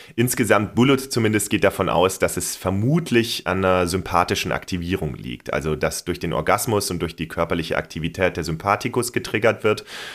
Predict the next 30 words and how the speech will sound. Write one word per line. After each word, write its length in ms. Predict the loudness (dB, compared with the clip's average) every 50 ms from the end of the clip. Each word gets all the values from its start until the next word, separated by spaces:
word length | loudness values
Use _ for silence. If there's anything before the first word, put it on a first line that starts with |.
| -16 -14 -6
Und 260 | -2 0 0 0 2
wer 120 | 4 4 6
dann 140 | 4 4
ohnehin 420 | 2 2 2 2 2 2 2 2 2
schon 240 | 2 2 0 0 0
große 360 | 2 2 4 4 4 4 2
Nasenmuscheln 800 | 2 4 4 4 4 4 2 2 2 2 2 2 0 0 0 2
hat 280 | 2 2 2 0 -4
und 260 | -6 -4 -6 -6 -6 -8 -4
dadurch 340 | 0 2 2 2 2 0 0
eben 360 | 0 -2 -2 0 -2 -4 -4 -6
schlecht 480 | -8 -6 -2 2 2 2 2 0 0
Luft 320 | 4 4 4 4 2 -4 -6
kriegt, 380 | -2 0 0 0 0 -4 -12 -14 -16 -16 -16 -16 -18 -12 _ 2
der 480 | 4 6 6 6 4 2 0 -2 -8 -18 _ _ _ -20 -14 -8 -4
oder 160 | 0 2 2
die 320 | 2 2 2 2 2 4
würde 180 | 4 4 4 6
dann 140 | 4 4 2
eben 240 | 2 0 0 -2 -4
profitieren, 680 | -4 -6 -4 -6 -6 -8 -8 -4 0 0 2 2 4
dass 200 | 2 2 0 0
über 200 | -4 0 0 2
den 200 | 2 2 2 0
Sympathikus 960 | 0 -2 -4 -2 0 0 0 0 0 -2 -4 -2 -2 -2 -2 -2 -4 -8 -10 -8
ein 240 | -6 -4 -4 -2 -2
abschwellender 540 | -2 -2 -2 -2 0 0 0 0 0 0 -2
Effekt 340 | -2 -4 -6 -6 -6 -6 -8
eintritt. 460 | -10 -10 -10 -8 -8 -8 -8 -10 -18 _ _ _
Ja? 220 | -8 -6 -6 -6